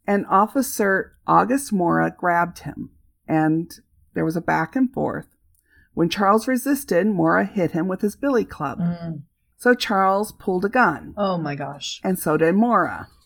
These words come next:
Speaker 1: And they exchanged shots. Both men ended up being shot in the leg, and both lived.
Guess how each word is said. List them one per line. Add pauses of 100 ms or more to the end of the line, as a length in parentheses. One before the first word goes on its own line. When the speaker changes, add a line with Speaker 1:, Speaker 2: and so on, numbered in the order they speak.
(180)
Speaker 1:
And
they
exchanged
shots. (420)
Both
men
ended
up
being
shot
in
the
leg, (120)
and
both
lived.